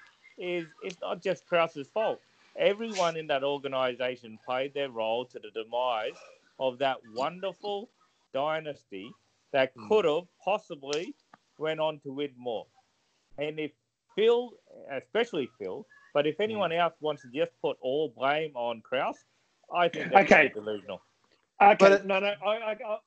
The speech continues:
Speaker 3: I'll, I'll say this, guys. I think if he was respected and he did what he did,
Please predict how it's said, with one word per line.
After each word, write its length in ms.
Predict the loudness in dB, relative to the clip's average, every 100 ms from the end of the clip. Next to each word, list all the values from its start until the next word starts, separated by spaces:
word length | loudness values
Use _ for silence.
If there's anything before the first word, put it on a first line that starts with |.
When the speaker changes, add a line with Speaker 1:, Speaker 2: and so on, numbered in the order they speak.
| -8
Speaker 3:
I'll, 140 | -6
I'll 160 | -6 -8 _ _
say 220 | -12 -12
this, 200 | -12 -16
guys. 240 | -16 -16 -16 -6
I 120 | -6
think 520 | -6 _ -6 -6 -14 _ _ -20
if 120 | -20 _
he 120 | -10
was 300 | -6 -6 -6
respected 960 | -8 -10 -12 -16 -14 -4 -4 -4 -6 -6 -8 _ _ _ _ -20 _ _
and 180 | -4 -4
he 120 | -6
did 280 | -6 -6 -4
what 180 | -4 -4
he 100 | -6
did, 380 | -6 -4 -4